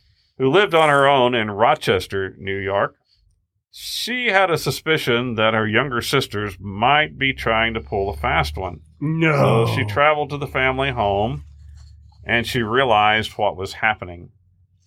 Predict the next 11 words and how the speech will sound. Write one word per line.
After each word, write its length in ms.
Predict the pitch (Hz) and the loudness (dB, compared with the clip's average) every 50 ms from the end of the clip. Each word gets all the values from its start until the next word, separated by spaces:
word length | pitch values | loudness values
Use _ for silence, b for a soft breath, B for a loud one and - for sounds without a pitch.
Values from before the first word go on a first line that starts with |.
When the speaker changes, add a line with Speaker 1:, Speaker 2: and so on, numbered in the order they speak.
| _ _ _ | _ _ _
Speaker 1:
Her 120 | _ 110 | _ -4
younger 320 | 107 117 123 143 156 156 151 | 0 2 2 2 2 -2 -4
sisters 480 | - - 139 123 110 - 120 117 107 | -4 -2 -2 -4 -2 -4 -6 -6 -6
were 160 | 104 104 104 101 | -6 -8 -8 -8
manufacturing 920 | 95 98 117 135 156 160 151 135 - 139 147 156 - - - 127 113 104 | -2 0 0 0 2 0 -4 -4 -2 0 0 0 -2 -2 -6 -6 -4 -4
the 80 | 101 98 | -4 -4
sounds 600 | - - 143 143 131 110 110 113 117 113 - - - | -2 -2 0 2 2 2 2 0 0 -4 -10 -12 -10
with 300 | 90 107 127 135 135 - | -4 -2 -2 -2 -2 0
their 300 | - 131 131 131 135 131 - _ _ | 0 2 2 2 2 -2 -6 _ _
toe 260 | - - 185 190 190 | 0 2 2 2 2
knuckles. 840 | 175 156 143 131 - 135 117 101 95 90 - - - - - - | 4 4 2 2 2 0 -2 -2 -2 -6 -6 -6 -6 -6 -6 -8